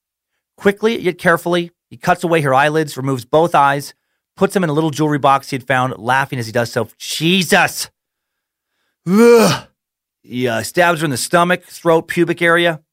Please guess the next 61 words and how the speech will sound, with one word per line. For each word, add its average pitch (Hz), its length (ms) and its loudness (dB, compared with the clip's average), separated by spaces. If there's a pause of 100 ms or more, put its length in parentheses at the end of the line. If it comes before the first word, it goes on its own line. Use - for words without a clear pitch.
(280)
After 131 240 -2
all 147 160 2
that, 147 120 0
he 127 60 -6
tries 143 240 0
to 135 60 -2
have 113 100 -4
sex - 280 -8
with - 120 -6
her, 113 180 -6 (460)
but 120 60 -8
he's 113 100 -4
still 160 180 0
too 165 140 -4
shaken 170 360 -2
up 175 140 0
by, 131 160 0
by 127 220 -2
point, 131 340 -6
by 123 80 0
her 135 160 -4
pointing 139 220 -4
the 120 40 -6
shotgun 131 400 -2
and 101 80 -10
pulling 120 160 -6
the 107 80 -8
trigger, 101 380 -6 (160)
you 98 80 -12
know, 95 240 -10
at 101 120 -6
him. 87 120 -10 (220)
What 233 200 0
a 302 60 0
preposterous - 720 -2
monster. 117 420 -4 (800)
Almost 277 400 4
getting 220 240 -2
shot 165 460 0
is 127 120 -4
what 127 200 -2
turned 127 240 -4
him 117 120 -4
off. - 300 -8 (140)
Not 294 160 2
the 349 80 -2
insane 240 280 0
amount 151 180 0
of 110 40 -4
blood 107 260 -4 (100)
and 123 140 -8
gore 131 200 0
that 117 140 -12
he 202 220 -6
has 160 140 -4
created, 107 420 -6 (220)
not 262 140 -2
the 277 60 -6
taking 175 340 -2
of 107 100 -6
life. 98 340 -8